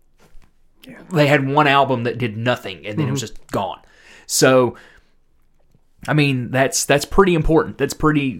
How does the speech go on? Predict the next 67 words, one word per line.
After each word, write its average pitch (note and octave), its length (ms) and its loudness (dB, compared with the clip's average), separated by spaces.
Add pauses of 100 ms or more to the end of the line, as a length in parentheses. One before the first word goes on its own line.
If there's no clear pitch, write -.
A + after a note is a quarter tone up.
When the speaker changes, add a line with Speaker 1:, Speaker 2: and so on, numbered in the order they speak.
Speaker 2:
that, C3 260 -4
that D#3 160 0
puts F3+ 200 2
you D#3+ 60 6
Speaker 1:
Oh, - 40 6
Speaker 2:
up - 20 6
Speaker 1:
they're F#3 80 6
Speaker 2:
there F3 100 10
Speaker 1:
the, - 60 6
Speaker 2:
with - 100 0
the D3+ 80 -2
best. E3+ 400 2
Speaker 1:
they're, F3+ 160 2
they're G#3 100 -4
the - 60 -12
two G#3 140 -2
members F#3 320 -2
that D#3+ 160 -2
you D3+ 100 -6
think D3 240 -4
about C#3 180 -4
when C#3+ 120 -6
you C3 80 -4
think C3+ 220 -6
of - 180 -12
Speaker 2:
Fleetwood A3+ 320 0
Speaker 1:
Fleetwood - 0 -
Speaker 2:
Mac, D4+ 220 4
Speaker 1:
Mac. - 80 -4
Speaker 2:
yeah. C4 180 0
Speaker 1:
Yeah. - 260 -12
I D#3 80 4
didn't F3 160 2
know D#3 80 4
Speaker 2:
And, C#3+ 80 -4
Speaker 1:
that C3+ 60 -6
they D3 80 4
weren't C#3+ 240 -2 (100)
Speaker 2:
yeah. D3+ 60 0
Speaker 1:
original C3 240 -8
members. C3 340 -10
Speaker 2:
No. E3+ 220 -4
Speaker 1:
Yeah. - 140 -10
Speaker 2:
Um, B2+ 460 -2
Speaker 1:
I F3 40 -6
thought G#3 180 0
maybe G3+ 360 6
that D#3 180 -4
Stevie F3 280 -2
Nicks E3+ 220 -2
wasn't, D#3 400 -2
but C#3+ 100 -2
I D3 40 2
always C#3+ 240 0
thought C3+ 220 -8
that B2+ 100 -10
Lindsey C#3+ 220 -6
Buckingham D3+ 680 -14
was D3 340 -10
an D3 40 -4
Speaker 2:
No. D3 120 -2
Speaker 1:
original C#3 240 -6
member. D3 240 -8
Speaker 2:
No. C3+ 200 -6 (240)
Speaker 1:
Wow. F#3 200 -8 (440)
Speaker 2:
No. - 200 -10 (300)
Speaker 1:
Crazy. G3 520 -2